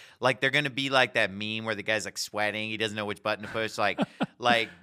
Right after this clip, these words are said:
Speaker 1: delete Pastor Anderson. Is that gonna override, like, their hatred for Trump? 'Cause
Speaker 2: Yeah.
Speaker 1: they want a tr-, a Trump Sucks channel to
Speaker 2: Yeah,
Speaker 1: exist.
Speaker 2: yeah.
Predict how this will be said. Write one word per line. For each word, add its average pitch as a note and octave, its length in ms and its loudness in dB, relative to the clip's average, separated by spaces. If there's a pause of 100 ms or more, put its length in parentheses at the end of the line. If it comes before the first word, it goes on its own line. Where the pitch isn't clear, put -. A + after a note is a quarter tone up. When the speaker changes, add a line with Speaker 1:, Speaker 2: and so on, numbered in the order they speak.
(120)
Speaker 1:
delete B2+ 500 -2
Pastor B2+ 400 2
Anderson. A#2+ 840 -4
Is G2+ 140 -6
that A2 200 2
gonna - 220 -4
override, G#2 800 0
like, G2 280 0
their G2 140 -4
hatred G#2 400 -8
for G2+ 140 -10
Trump? G2 500 -8
'Cause C3 120 -4
Speaker 2:
Yeah. B2+ 200 0
Speaker 1:
they G#2+ 60 -6
want G#2+ 320 2
a F#2+ 80 -10
tr-, - 160 -14 (120)
a F2+ 120 -4
Trump F#2+ 400 -6
Sucks - 340 -4
channel F#2 440 -10
to F#2 140 -12
Speaker 2:
Yeah, G#2+ 80 -6
Speaker 1:
exist. A2 480 -8
Speaker 2:
yeah. G#2+ 260 -10